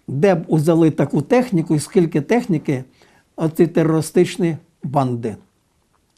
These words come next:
Їм же ж нема де взяти, їм же ніхто не дасть, крім Путіна. Тільки Путін їх постачає. І вони і мають цю техніку. В нашій армії немає скільки техніки, скільки у них. Питається, де вони її взяли.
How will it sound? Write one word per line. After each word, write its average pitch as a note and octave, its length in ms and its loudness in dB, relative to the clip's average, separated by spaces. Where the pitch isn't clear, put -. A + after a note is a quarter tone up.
Їм F#3 160 2
же G3+ 100 4
ж G#3 100 -2
нема A3 220 0
де C#3 140 0
взяти, C#3 320 -2
їм E3 120 2
же F3 120 0
ніхто F#3 300 0
не D3+ 120 0
дасть, D3 240 -2
крім D3+ 160 0
Путіна. B2 500 -4
Тільки F3+ 240 2
Путін F3+ 420 2
їх D3 100 0
постачає. C3+ 760 -4
І E3+ 60 0
вони A3 220 2
і B3+ 60 2
мають A3+ 400 -2
цю - 80 -6
техніку. F3+ 560 -8
В C#3 160 -6
нашій F#3 540 2
армії F3+ 380 4
немає E3 380 2
скільки E3+ 360 0
техніки, F#3 440 0
скільки G3+ 380 -4
у E3 100 2
них. D3 340 -4
Питається, D#3 460 -2
де D3+ 140 0
вони D3 220 0
її C#3+ 120 0
взяли. D3 360 0